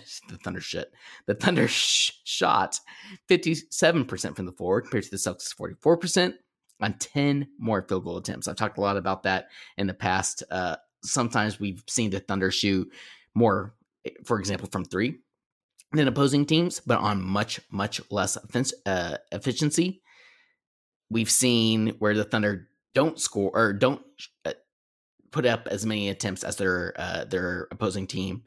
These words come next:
and, you know, <laughs> it doesn't turn out well either. Tonight was a little bit of the best of both worlds. Uh, the Thunder out-rebounded the Celtics twenty-seven twenty-five, which is important because obviously they played very, very small,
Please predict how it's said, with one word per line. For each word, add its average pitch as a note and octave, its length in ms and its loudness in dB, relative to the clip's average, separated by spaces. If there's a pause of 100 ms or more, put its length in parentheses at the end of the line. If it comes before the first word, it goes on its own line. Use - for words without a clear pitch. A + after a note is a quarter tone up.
(520)
and, F#2 380 -2 (840)
you G2 80 -4
know, F#2 200 -2
<laughs> - 20 -20
it - 240 2
doesn't A2 240 2
turn C3 220 2
out G2 120 2
well G2+ 240 4
either. D3 420 6 (340)
Tonight C3 200 4
was C3 140 2
a A#2 60 0
little A2 80 4
bit G#2+ 100 2
of G2+ 260 2
the G#2+ 220 -4
best G#2 300 0
of - 80 -6
both E2 200 -6
worlds. B1 380 -10 (340)
Uh, G#2 60 -4
the A2 100 2
Thunder B2 240 4
out-rebounded A#2 560 4
the G#2+ 60 0
Celtics - 300 -2
twenty-seven G2+ 480 0
twenty-five, F#2+ 480 -2
which F#2+ 160 -4
is F#2 100 -4
important G#2+ 380 0
because F#2+ 320 -4
obviously F#2 340 -2
they F2+ 140 -4
played F#2 320 -4 (160)
very, G2 200 2
very F2 240 -2
small, F#2+ 520 -2